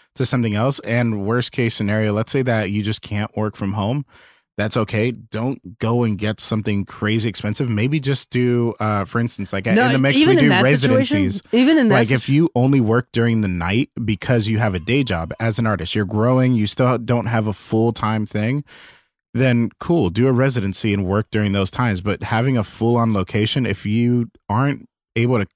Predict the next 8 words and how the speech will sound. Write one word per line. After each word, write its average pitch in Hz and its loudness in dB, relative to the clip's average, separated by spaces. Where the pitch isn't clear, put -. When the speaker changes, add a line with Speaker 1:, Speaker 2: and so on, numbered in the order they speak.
Speaker 1:
cover 117 -2
that 120 0
with 107 -2
only, 110 -2
I 110 -2
would 131 -2
say, 107 0
safely 147 0